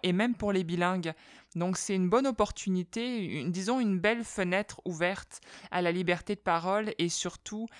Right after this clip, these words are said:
un bon moyen de ne pas, euh, chercher partout sur les internets où est-ce qu'on peut se trouver des événements poétiques.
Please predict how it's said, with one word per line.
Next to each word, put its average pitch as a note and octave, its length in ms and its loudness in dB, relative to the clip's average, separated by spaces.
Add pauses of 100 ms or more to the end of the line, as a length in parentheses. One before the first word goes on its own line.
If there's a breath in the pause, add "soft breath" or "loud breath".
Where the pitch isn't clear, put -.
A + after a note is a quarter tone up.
(120 loud breath)
un E3+ 160 2
bon F3+ 140 2
moyen G3+ 400 4
de F3+ 120 0
ne E3 100 2
pas, G3+ 340 2
euh, D#3 180 0
chercher G#3 540 -4
partout - 380 -4
sur - 160 -2
les F#3 140 0
internets F3+ 420 0 (100)
où F#3+ 60 -2
est-ce G3 120 -6
qu'on F3 120 -4
peut G#3 360 -6
se - 220 -6
trouver E3+ 440 -4
des E3+ 260 -2
événements E3 340 0
poétiques. E3+ 600 -6